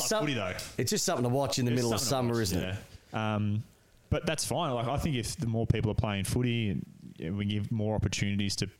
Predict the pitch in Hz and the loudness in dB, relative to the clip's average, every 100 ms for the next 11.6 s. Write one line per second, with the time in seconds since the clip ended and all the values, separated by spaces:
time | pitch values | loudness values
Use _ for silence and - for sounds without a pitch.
0 | _ - - 104 101 - 98 87 - - | _ -4 -2 2 0 0 0 -2 -4 -2
1 | 104 98 92 107 104 101 104 110 104 - | 0 0 0 0 0 0 0 -2 -2 0
2 | 104 98 95 - - - 92 95 101 95 | 0 0 -4 -10 -20 -8 -4 0 0 2
3 | 127 120 104 92 107 92 104 120 107 98 | 0 0 -2 -4 -4 -4 -2 -2 0 0
4 | 104 113 135 147 147 147 - 160 160 160 | 0 -2 -2 0 2 2 2 2 2 2
5 | 220 214 135 123 156 135 - 120 123 208 | 2 2 2 2 0 0 -2 0 2 2
6 | 254 156 190 107 - - - 160 160 135 | 2 2 2 0 -2 -6 -2 0 0 0
7 | 143 135 139 - - 117 131 165 127 147 | 0 0 -2 -4 -4 -2 2 2 2 0
8 | - 131 117 101 - 95 113 147 - - | 0 0 2 0 0 0 0 -2 -6 -16
9 | - - - - _ _ _ 135 131 131 | -20 -20 -20 -20 _ _ _ 0 0 0
10 | - 147 - 127 110 117 117 120 117 110 | 0 0 2 0 2 0 0 0 2 2
11 | 107 139 127 143 127 - | 2 2 2 2 0 -2